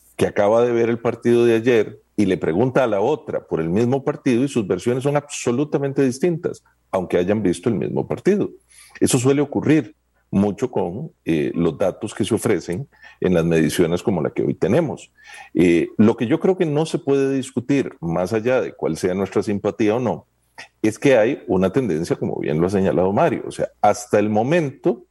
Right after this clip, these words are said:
eh, el resultado sigue marcando una diferencia que favorece a don Rodrigo Chávez en la intención, y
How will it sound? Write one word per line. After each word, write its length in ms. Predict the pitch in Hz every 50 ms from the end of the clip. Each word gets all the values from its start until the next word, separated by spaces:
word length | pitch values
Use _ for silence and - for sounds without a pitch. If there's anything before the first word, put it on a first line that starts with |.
| _ _ _ _ -
eh, 240 | - 95 92 87 -
el 160 | - 104 101 95
resultado 560 | 98 92 - 95 87 85 123 110 113 131 147
sigue 320 | 143 - - 104 98 110
marcando 640 | 113 113 110 110 - - 127 117 101 82 62 - - _ _
una 280 | - 92 92 95 92 90
diferencia 800 | 90 92 90 - 95 95 110 139 170 185 - - 214 226 262 254 - _ _ _ _ _ _ _ _
que 80 | - -
favorece 540 | - - 69 71 76 90 113 147 151 - 180
a 40 |
don 140 | 175 170 156
Rodrigo 360 | 151 151 143 139 143 139 143
Chávez 360 | 139 - 143 131 131 127 127 127
en 100 | 127 127
la 80 | 127
intención, 580 | 127 123 123 131 127 127 156 175 196 240 339 - - _ _ _ _ _ _ - - - - - - _ -
y 420 | 139 151 180 208 285 208 - -